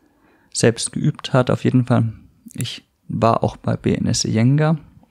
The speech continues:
und fand faszinierend, Iyengar hat noch in dem Raum unterrichtet, wo Krishnamacharya unterrichtet hat.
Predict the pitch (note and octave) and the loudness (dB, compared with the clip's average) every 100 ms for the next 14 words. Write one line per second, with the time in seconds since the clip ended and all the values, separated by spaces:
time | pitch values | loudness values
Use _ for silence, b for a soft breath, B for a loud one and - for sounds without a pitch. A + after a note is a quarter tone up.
0 | G#3 D3 A#2+ A#2+ b b b b b b | -14 -4 0 0 b b b b b b
1 | b b b b b b - _ - _ | b b b b b b -20 _ -20 _
2 | - - - - - C3+ - C3 - - | -20 -18 -16 -6 0 2 4 0 2 4
3 | A#2+ C3 D#3 D#3 D3+ - A#2+ B2+ D#3 D#3 | 6 6 6 4 2 4 4 6 6 4
4 | C#3 C#3 - B2+ - C#3 B2 A#2+ C#3+ C3+ | 2 0 2 0 2 2 4 6 4 4
5 | B2+ C#3+ D3+ C#3+ C3+ B2+ C#3 - - E3 | 2 2 4 2 2 0 -2 -4 -4 -2
6 | C3+ - - B2 - A2+ - - A2+ B2+ | -2 -2 -2 2 4 4 2 0 2 2
7 | - C#3+ C3 C#3 - - - F3+ | 4 2 0 -2 -4 -8 -4 -4